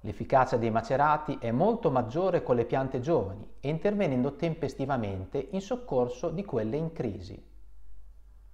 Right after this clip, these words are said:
Ciò non toglie che a volte si resti sorpresi dei risultati incredibili anche con ortaggi improduttivi e quasi dati per spacciati.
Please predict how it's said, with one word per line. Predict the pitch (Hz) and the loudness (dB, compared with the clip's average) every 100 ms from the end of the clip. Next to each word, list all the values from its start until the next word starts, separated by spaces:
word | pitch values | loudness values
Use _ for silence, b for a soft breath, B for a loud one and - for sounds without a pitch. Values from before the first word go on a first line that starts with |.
| - | -16
Ciò | - 196 | 0 4
non | 214 233 226 | 4 2 4
toglie | 117 107 110 120 - - | 4 6 2 -4 -8 0
che | 180 | 6
a | |
volte | 170 170 233 - 233 226 | 8 8 4 -2 -6 -2
si | - | 2
resti | 202 202 - | 4 2 -2
sorpresi | 139 135 151 - 220 240 170 | -4 -4 -2 0 2 2 0
dei | 135 | 0
risultati | 131 131 156 - 131 110 | 0 2 0 2 2 2
incredibili | 127 135 185 143 104 95 110 135 - - | -4 -2 -2 0 -2 -4 -6 -8 -10 -2
anche | 156 196 208 196 | 0 0 -2 -4
con | - 135 | 0 0
ortaggi | 135 131 170 160 165 156 - | 0 2 2 2 0 -6 -4
improduttivi | 175 170 160 160 220 - 120 107 107 151 - | -4 -2 0 0 -2 -4 -4 -4 -4 -6 -6
e | 180 190 | -6 0
quasi | 147 123 156 | 2 2 2
dati | 127 113 160 | 0 -2 -2
per | - 170 | -2 -2
spacciati. | - 170 - 117 | -2 -6 -2 -4